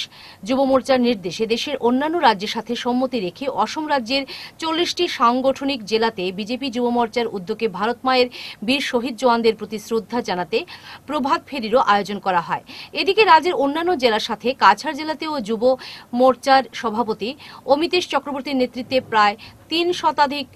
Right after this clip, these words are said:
যুব মোর্চার সদস্য সদস্যরা হাতে তিরঙ্গা পতাকা নিয়ে এদিন প্রভাত ফেরিতে অংশগ্রহণ করেন। মঙ্গলবার সকাল সাড়ে সাতটায় ইটখলাস্থিত জেলা বিজেপির কার্যালয় থেকে আনুষ্ঠানিকভাবে প্রভাত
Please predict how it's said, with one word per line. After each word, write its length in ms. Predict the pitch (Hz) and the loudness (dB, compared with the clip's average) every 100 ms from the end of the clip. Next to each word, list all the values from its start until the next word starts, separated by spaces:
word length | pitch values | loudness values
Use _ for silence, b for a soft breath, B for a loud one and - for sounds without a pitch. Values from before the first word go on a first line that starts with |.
| b b | b b
যুব 160 | 196 254 262 | -4 2 4
মোর্চার 420 | 254 240 247 247 - | 4 2 2 0 -2
সদস্য 400 | 247 233 269 - | -6 -2 -4 -4
সদস্যরা 440 | 220 202 - 202 190 | -8 -8 -6 0 0
হাতে 280 | 208 214 262 | 0 -2 -2
তিরঙ্গা 380 | 254 254 254 262 | -2 -2 0 0
পতাকা 380 | 254 233 202 208 | -2 -4 -4 -4
নিয়ে 240 | 233 214 269 B B - | -2 -4 -4 B B -6
এদিন 240 | 208 233 | -2 0
প্রভাত 420 | - 226 247 247 302 | 0 2 2 2 -6
ফেরিতে 260 | 302 285 285 | -6 -4 0
অংশগ্রহণ 500 | 196 - 196 202 202 | 0 0 -8 -6 -4
করেন। 300 | 202 190 131 - B B | 0 0 0 -14 B B
মঙ্গলবার 420 | 277 349 381 381 392 | 0 2 8 8 8
সকাল 340 | - 254 254 | 4 2 2
সাড়ে 320 | - 240 254 262 | 2 4 4 4
সাতটায় 580 | - 277 - 202 190 320 B B - | 2 0 0 0 0 0 B B -6
ইটখলাস্থিত 720 | 294 - - 339 359 349 349 339 339 B B 233 | -6 -4 -2 0 0 -4 -4 -4 -6 B B -4
জেলা 280 | 196 262 277 | 4 6 6
বিজেপির 420 | 240 240 262 269 269 | 4 -2 -4 -6 2
কার্যালয় 480 | 214 196 226 233 226 | 4 4 4 2 0
থেকে 180 | 233 202 | -4 2
আনুষ্ঠানিকভাবে 760 | 190 247 247 320 311 277 294 | 2 2 -2 -6 -6 -2 -4
প্রভাত 380 | 277 233 214 262 | -2 -2 0 0